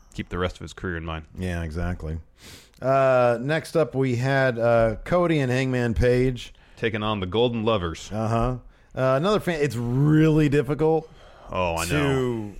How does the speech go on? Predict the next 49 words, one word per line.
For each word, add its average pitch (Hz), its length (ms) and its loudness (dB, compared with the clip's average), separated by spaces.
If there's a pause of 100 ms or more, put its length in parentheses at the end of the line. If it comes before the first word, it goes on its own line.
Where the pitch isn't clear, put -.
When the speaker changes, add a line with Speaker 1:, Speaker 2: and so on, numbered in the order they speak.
(200)
Speaker 1:
Top - 280 -2
the 98 80 -8
match 95 300 -4
the, 92 260 -8
the 92 200 -4
Lovers 87 380 -2
had 90 160 -4
against 87 300 -10
the 82 60 -10
Young 85 240 -6
Bucks. 85 200 -6
Speaker 2:
Yeah. 104 380 0 (500)
Speaker 1:
But 127 60 -2
this 175 140 0
is 147 100 0
more 127 180 2
of 113 60 2
a 104 80 -4
story-based 87 600 -2
match. 85 240 -4
As 85 120 -8
a, 85 40 -10
well, 127 160 -4
not 120 320 -2
that 95 120 -8
that 92 140 -4
one 85 120 -10
wasn't. 87 300 -4 (640)
Actually, 101 320 -14 (100)
I 95 80 -16
guess 95 140 -12
that 92 100 -6
one 92 80 -6
was 90 140 -6
more 92 120 -2
than 95 80 -4
this 95 160 -10
one. 82 120 -14 (340)
Um, 87 320 -6
plus, 101 220 -2
it 95 60 -6
had 98 100 0
all 92 120 0
the, 85 200 -4
the 95 160 -6
high 107 140 0
spots. - 440 -8 (540)
Speaker 2:
Well, 175 340 2
yeah. 135 380 -2